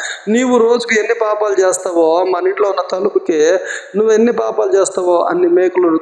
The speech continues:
తలుపు కొట్టు" అన్నాడంట. పాపం చేసినప్పుడల్లా తండ్రి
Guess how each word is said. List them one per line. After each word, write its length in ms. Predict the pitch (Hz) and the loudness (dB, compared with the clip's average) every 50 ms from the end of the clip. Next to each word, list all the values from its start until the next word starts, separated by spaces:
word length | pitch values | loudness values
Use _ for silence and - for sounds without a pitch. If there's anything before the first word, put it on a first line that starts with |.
| - | -2
తలుపు 240 | 180 170 175 170 - | -2 -4 -2 -2 -4
కొట్టు" 340 | 165 - - 165 - - 165 | -4 -4 -4 -4 -2 0 0
అన్నాడంట. 560 | 160 147 135 135 135 143 139 - - - - - - - - - - - - - _ - | 2 2 0 -2 -2 -4 -4 -6 -6 -8 -8 -10 -12 -20 -20 -20 -20 -20 -20 -16 _ -8
పాపం 300 | 220 233 247 208 254 240 226 | -6 -4 -2 0 0 2 2
చేసినప్పుడల్లా 500 | 240 226 190 214 220 214 190 208 208 208 208 - | 2 2 0 0 -2 -2 -2 -2 -2 -2 -2 -4
తండ్రి 200 | 196 196 202 | -6 -6 -4